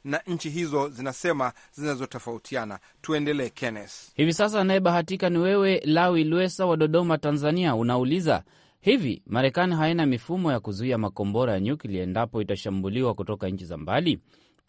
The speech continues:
Speaker 2: Maana kila anayetengeneza silaha hizo anatoa vitisho kwa Marekani. Kwa kweli, sidhani kuna nchi zaidi zinatengeneza silaha hizo za hatari za nyuklia na hazilengi daima Marekani. Au wewe unasemaje,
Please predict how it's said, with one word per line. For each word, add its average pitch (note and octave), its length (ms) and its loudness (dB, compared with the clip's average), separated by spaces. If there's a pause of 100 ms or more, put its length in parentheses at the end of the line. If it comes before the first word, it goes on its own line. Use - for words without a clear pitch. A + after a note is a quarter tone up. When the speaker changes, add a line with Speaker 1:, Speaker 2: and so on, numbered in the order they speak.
(140)
Speaker 2:
Maana A2+ 420 4
kila C#3+ 240 0
anayetengeneza G#2 680 -2
silaha E2+ 260 -4
hizo A2 400 -4 (260)
anatoa G#2+ 440 -2
vitisho G#2+ 500 -6
kwa F#2 120 -8
Marekani. E2 500 -12 (360)
Kwa A2 140 2
kweli, F#3 420 0 (140)
sidhani D#3+ 840 -2
kuna C#3+ 240 0
nchi E3 280 -2
zaidi C3 500 -4
zinatengeneza A#2 640 -4
silaha A#2+ 360 -4
hizo G2+ 280 -6
za A2+ 120 -8
hatari G#2 460 -6
za F2 140 -8
nyuklia F#2+ 520 -6 (400)
na G#2+ 240 0
hazilengi A#2 640 0
daima A2+ 300 0
Marekani. F#2 600 -6
Au C3 420 0
wewe C#3 320 0
unasemaje, C3 800 -2